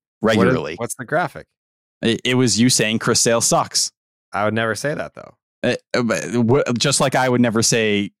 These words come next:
Speaker 2: Garrett Shitlock. And
Speaker 1: You
Speaker 2: no one
Speaker 1: just
Speaker 2: cut that.
Speaker 1: said it.
Speaker 2: If
Speaker 1: You
Speaker 2: anyone,
Speaker 1: just
Speaker 2: if,
Speaker 1: said it.
Speaker 2: <laughs> if anyone fucking cuts that to make this a thing,
Speaker 1: Oh
Speaker 2: I
Speaker 1: my
Speaker 2: swear to
Speaker 1: God.
Speaker 2: God.
Speaker 1: I can't believe you just
Speaker 2: No.
Speaker 1: said it again.
Speaker 2: <laughs> There's gonna be some crazy edits. <laughs> There's gonna
Speaker 1: Yeah,
Speaker 2: be some
Speaker 1: why did
Speaker 2: wild
Speaker 1: you say
Speaker 2: edits.
Speaker 1: that?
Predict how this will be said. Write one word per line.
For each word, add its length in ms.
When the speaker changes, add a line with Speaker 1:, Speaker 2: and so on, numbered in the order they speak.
Speaker 2:
Garrett 260
Shitlock. 560
And 100
Speaker 1:
You 40
Speaker 2:
no 80
one 140
Speaker 1:
just 120
Speaker 2:
cut 140
that. 220
Speaker 1:
said 20
it. 60
Speaker 2:
If 60
Speaker 1:
You 80
Speaker 2:
anyone, 240
Speaker 1:
just 220
Speaker 2:
if, 200
Speaker 1:
said 140
it. 440
Speaker 2:
<laughs> 140
if 180
anyone 380
fucking 580
cuts 300
that 340
to 120
make 240
this 200
a 60
thing, 400
Speaker 1:
Oh 60
Speaker 2:
I 60
Speaker 1:
my 160
Speaker 2:
swear 200
to 80
Speaker 1:
God. 60
Speaker 2:
God. 360
Speaker 1:
I 120
can't 200
believe 180
you 60
just 280
Speaker 2:
No. 60
Speaker 1:
said 80
it 160
again. 360
Speaker 2:
<laughs> 20
There's 260
gonna 80
be 120
some 200
crazy 520
edits. 340
<laughs> 40
There's 340
gonna 180
Speaker 1:
Yeah, 60
Speaker 2:
be 40
some 100
Speaker 1:
why 120
did 60
Speaker 2:
wild 140
Speaker 1:
you 80
say 60
Speaker 2:
edits. 160
Speaker 1:
that? 120